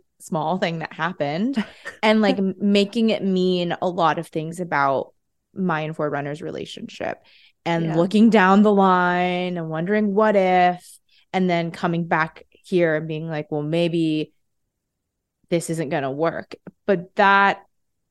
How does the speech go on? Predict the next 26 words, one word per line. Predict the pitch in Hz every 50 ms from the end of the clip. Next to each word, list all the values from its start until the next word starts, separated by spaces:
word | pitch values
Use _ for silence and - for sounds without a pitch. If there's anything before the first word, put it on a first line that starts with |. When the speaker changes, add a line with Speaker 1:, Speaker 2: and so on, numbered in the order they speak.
| _ _ _ _ _ _ _ _ _ _ _ _
Speaker 1:
process, | _ - _ 208 175 165 175 185 185 - 226 214 214 208
and | 196 196
I | 185
think | 190 190 175
we | 190 175
all | - - 170 170 165 170
do | 170 165 175 185
this, | 180 196 214 220 220 220 - -
is, | - 180 180 175 170 - _
like | 180 185 180 -
I | 170
said | 175 - - 170 -
earlier, | - 180 175 175 175 175 180 180 180 180 170 - _ _ _ _ _ _ _ _ _ _ _ _ _ _ _ _
living | 214 202 208 208 214 202 214 214 208 208 208 208 208
and | - - _ 202 190 185
making | 180 175 170 - 180 180 175 -
choices | - - 170 170 165 165 - 165 160
from | - 165 165
a | 160 151
place | _ - 151 151 151 -
of | - 151
fear. | - _ - 143 139 113 101 90 185 190 _ _ _ _ _ _ _ _
Fear | - 180 180 180
of | 175 165
the | 170 170
future, | 165 185 180 156 170 170 165 170 165 160 156